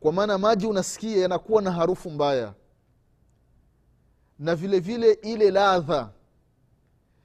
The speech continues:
Unapoyasikiliza maji, unasikia na ladha fulani. Hapana,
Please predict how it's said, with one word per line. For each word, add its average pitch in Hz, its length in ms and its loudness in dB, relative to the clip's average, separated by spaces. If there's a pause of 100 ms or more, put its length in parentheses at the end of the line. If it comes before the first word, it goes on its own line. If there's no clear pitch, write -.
(280)
Unapoyasikiliza 220 1000 -2
maji, 226 460 -4
unasikia 196 720 -4
na 190 140 -2
ladha 202 320 0
fulani. 165 640 -4 (500)
Hapana, 143 640 -4